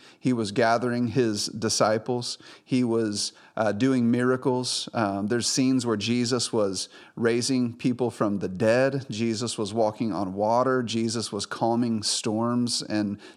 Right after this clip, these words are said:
doing just amazing things. Matter of fact, uh, his friend Lazarus, right before the scene where we're gonna jump into today, his friend Lazarus had died.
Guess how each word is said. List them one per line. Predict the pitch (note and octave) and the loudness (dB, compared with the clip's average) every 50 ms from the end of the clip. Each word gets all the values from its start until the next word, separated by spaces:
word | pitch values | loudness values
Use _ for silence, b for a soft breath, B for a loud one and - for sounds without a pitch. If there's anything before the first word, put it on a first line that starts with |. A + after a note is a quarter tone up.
| B | B
doing | B2+ C#3 C#3+ C#3+ C#3+ | 0 2 4 4 4
just | C3+ C#3 C3 - - | 2 0 -2 0 0
amazing | A#2+ A2+ A2+ A2+ A#2 A#2+ A#2 - A2+ A2 A2 | 2 2 2 2 2 0 0 0 -2 -2 0
things. | C3 A2 G#2+ G2+ G2+ | 0 0 0 0 2
Matter | A#2 B2 B2+ C3 B2 A#2 | 2 4 4 4 2 0
of | A2+ | 2
fact, | - C3 B2 B2 B2+ A#2+ - - - B B B B B B | 2 2 4 4 2 0 -2 -6 -18 B B B B B B
uh, | A2 A#2 A2 | 2 4 4
his | A2+ C3 A2 - | 4 2 0 0
friend | - D3 C3+ B2 A#2+ | 0 0 0 2 2
Lazarus, | A2+ G#2+ A2 A#2 A#2+ A#2 - A#2 G2 F#2+ - | 2 2 2 2 2 0 0 0 0 0 2
right | A#2+ A#2+ A#2+ B2+ | 2 2 2 2
before | B2+ A#2+ - C#3+ B2+ | 0 -4 0 0 0
the | A#2 A2 | 0 0
scene | G#2 - - B2 A#2+ A#2 A#2 A#2 A2 G#2+ G#2 B B B B B B | -2 -2 -2 0 0 0 0 0 0 -2 -4 B B B B B B
where | A#2+ A#2+ A#2 | 0 0 2
we're | A2+ A2+ | 2 0
gonna | A2+ A#2 A2 | 0 0 0
jump | A2 G#2 B2+ A#2 A2 - | 0 2 0 0 0 0
into | A2+ G2+ - A#2+ G#2+ G2 | -2 -2 0 -2 -2 -2
today, | - - A2 G2+ A2+ A2+ A2+ A2+ A2 G#2 | -2 -2 0 2 2 2 4 2 2 0
his | G2+ A#2 G#2+ - | 0 -2 -2 -2
friend | - C3 A#2+ A#2 | -2 -2 0 0
Lazarus | A2 G#2+ A2 A#2 A#2 A#2 A2+ G2+ - | 2 2 2 2 2 0 -2 -2 0
had | - G#2 G2 | 0 -2 -2
died. | E2 F#2+ G2+ G#2 G2 F2 C2+ - A#2 | 0 0 0 0 0 -2 -4 -8 -12